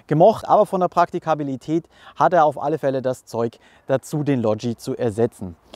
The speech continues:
Was kostet der ganze Spaß? Das ist immer die große Frage. Dreizehntausendneunhundertneunzig Euro ist der Einstiegspreis für den Jogger, dann ohne Klimaanlage, ähm, dafür aber eben mit L-E-D-Licht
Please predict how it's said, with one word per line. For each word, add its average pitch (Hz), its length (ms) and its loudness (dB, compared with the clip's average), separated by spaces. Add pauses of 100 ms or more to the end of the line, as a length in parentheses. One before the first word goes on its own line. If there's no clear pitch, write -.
(280)
Was 170 260 4
kostet 233 380 2
der 214 80 4
ganze 196 320 2
Spaß? 226 440 0
Das 185 140 0
ist 175 140 -2
immer 175 160 2
die 160 80 -2
große 196 320 0
Frage. 220 460 4
Dreizehntausendneunhundertneunzig 170 1700 0
Euro 151 280 0
ist - 260 -8
der 151 200 4
Einstiegspreis 185 960 0 (340)
für 220 400 0
den 147 460 2
Jogger, 214 420 6
dann 156 260 4
ohne 208 320 -2
Klimaanlage, 151 1080 0 (500)
ähm, 139 520 4
dafür 135 340 4
aber 139 160 4
eben 123 100 0
mit 117 140 -4
L-E-D-Licht 120 800 -2